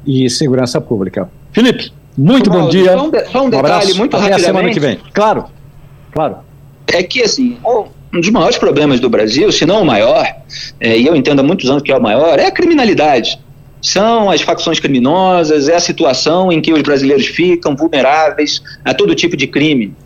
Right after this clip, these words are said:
Speaker 2: de, de assalto a estupro, passando por assassinato, que ainda tem um índice muito alto, mesmo que tenha diminuído aí ao longo dos últimos anos. É, e, e o Ricardo Lewandowski, ele não é qualificado nessa área.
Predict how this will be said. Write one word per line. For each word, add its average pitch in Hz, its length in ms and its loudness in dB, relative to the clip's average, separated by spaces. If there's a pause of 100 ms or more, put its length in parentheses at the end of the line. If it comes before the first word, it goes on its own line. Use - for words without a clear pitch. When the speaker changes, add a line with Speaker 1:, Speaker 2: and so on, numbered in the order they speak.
Speaker 2:
de, 117 380 2
de 127 120 -2
assalto 156 580 0
a 131 60 2
estupro, 147 680 0
passando 151 420 -2
por 151 140 -2
assassinato, 139 760 -2
que 147 60 -2
ainda 143 180 2
tem 151 200 -2
um 147 60 2
índice 151 240 0
muito 165 520 0
alto, 147 280 0
mesmo 156 240 -2
que 151 100 -8
tenha 147 280 -2 (280)
diminuído 151 720 2
aí 135 280 2 (220)
ao 139 140 2
longo 151 460 2
dos 127 200 0
últimos 147 440 0
anos. 131 400 0 (460)
É, 113 540 2
e, 240 200 2 (100)
e 240 160 0
o 262 60 4
Ricardo 170 340 0
Lewandowski, 135 760 0
ele 311 180 0
não 403 200 0
é 311 140 0
qualificado 262 720 0
nessa 165 240 0
área. 117 340 2